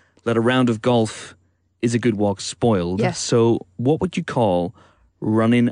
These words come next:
Speaker 1: a marathon, Helen O'Hara, which you did at the weekend, you ruddy maniac?
Speaker 2: Yeah, i-, i-, all in all, I might have been better with the golf,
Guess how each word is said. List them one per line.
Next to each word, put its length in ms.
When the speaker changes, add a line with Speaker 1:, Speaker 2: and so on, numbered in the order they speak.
Speaker 1:
a 80
marathon, 560
Helen 280
O'Hara, 400
which 260
you 120
did 480
at 120
the 60
weekend, 380
you 80
ruddy 280
maniac? 500
Speaker 2:
Yeah, 400
i-, 40
i-, 240
all 160
in 120
all, 160
I 100
might 200
have 120
been 140
better 200
with 180
the 60
golf, 420